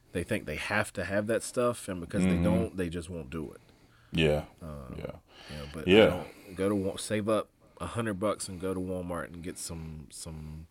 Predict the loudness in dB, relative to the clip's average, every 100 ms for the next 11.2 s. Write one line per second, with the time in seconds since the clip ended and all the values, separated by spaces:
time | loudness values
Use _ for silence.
0 | _ -10 -6 -2 -2 -2 -2 -4 -6 -4
1 | -4 -2 -6 -12 -12 -12 -12 -16 -18 -20
2 | -20 -20 -20 -20 -16 -12 -12 -12 -14 -16
3 | -14 -10 -8 -4 -4 -2 -2 -2 -6 -6
4 | -8 -6 -6 -4 -2 -2 -2 -2 -4 -8
5 | -14 -12 -12 -10 -2 2 4 4 2 -6
6 | _ -16 -10 -10 -8 -10 -10 -14 -10 -10
7 | -8 -6 -6 -6 -10 -18 -20 _ -12 0
8 | 2 2 0 -12 -18 -16 -10 -10 2 4
9 | 8 8 8 6 6 4 2 0 4 6
10 | 6 2 -16 -10 -2 -2 -4 -16 _ _
11 | -12 -12